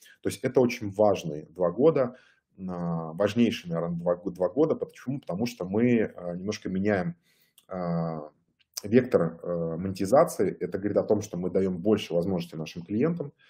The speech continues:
их уже больше, больше возможностей нашим пользователям, их уже двадцать семь, а, скоро будем объявлять о двадцать восемь миллионов.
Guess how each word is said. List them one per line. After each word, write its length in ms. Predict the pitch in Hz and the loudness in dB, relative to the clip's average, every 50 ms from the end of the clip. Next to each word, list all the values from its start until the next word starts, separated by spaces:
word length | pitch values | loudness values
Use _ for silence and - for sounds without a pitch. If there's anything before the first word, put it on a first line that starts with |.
| _ _ _ - | _ _ _ -2
их 200 | 120 113 - 101 | -2 -2 0 -2
уже 180 | 95 87 92 | -4 -4 -4
больше, 380 | 87 92 98 92 85 - - - 80 | -2 0 0 0 0 -2 -8 -12 -6
больше 340 | 85 98 117 113 113 - 90 | 0 2 4 4 4 2 0
возможностей 520 | - 87 101 95 92 90 85 87 - - | 0 0 0 0 0 -2 -4 -4 -6 -6
нашим 320 | 87 90 87 87 - 85 - - _ | -4 -4 -4 -4 -6 -8 -12 -4 _
пользователям, 640 | 117 113 107 101 117 120 120 131 151 156 165 170 - _ _ _ _ _ _ _ | 2 2 4 2 2 -2 -2 -2 -2 -2 -4 -6 -10 _ _ _ _ _ _ _
их 200 | - 101 - - | -10 -10 -8 -6
уже 520 | 101 92 92 95 90 87 87 85 85 82 80 | -6 -2 0 0 2 2 2 2 0 0 0
двадцать 320 | 87 87 85 85 - - | -2 -2 -2 -2 -4 -2
семь, 280 | - 117 120 120 123 110 | 2 4 4 4 4 2
а, 300 | 92 87 85 82 82 82 | 0 0 -2 -2 -4 -4
скоро 280 | - - _ 98 92 87 | -8 -4 _ -2 0 0
будем 240 | 85 85 85 85 85 | 0 -2 -2 -2 -2
объявлять 340 | 85 82 87 85 85 78 - | -2 -2 0 0 0 0 -2
о 60 | 80 | -2
двадцать 280 | 80 82 80 - - - | -2 -2 -4 -4 -2 -2
восемь 240 | 120 131 123 - 107 | -2 -2 -2 -2 -4
миллионов. 300 | 101 98 95 90 85 87 | -4 -2 -4 -4 -6 -10